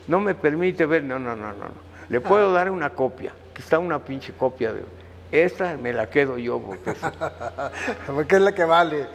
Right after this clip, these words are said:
Speaker 1: Y, eh, ese era el licenciado Torrelanda. Chin, hablo con José, hay un problema muy cabrón. <laughs> "¿Qué pasa?".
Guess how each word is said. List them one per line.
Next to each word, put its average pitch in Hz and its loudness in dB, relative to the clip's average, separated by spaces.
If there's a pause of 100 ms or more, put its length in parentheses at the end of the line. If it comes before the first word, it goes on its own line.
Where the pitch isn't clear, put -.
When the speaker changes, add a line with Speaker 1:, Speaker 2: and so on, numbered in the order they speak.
Speaker 1:
Y, 131 -6
eh, 143 0 (160)
ese 175 2
era 160 2
el 131 -2
licenciado 139 2
Torrelanda. 147 -4 (1800)
Chin, - -6
hablo 120 -2
con - -10 (800)
José, - -2 (680)
hay 135 -2
un 143 -4
problema 120 -4
muy 113 -4
cabrón. - -6 (800)
<laughs> - -10
"¿Qué 139 2
pasa?". 135 -2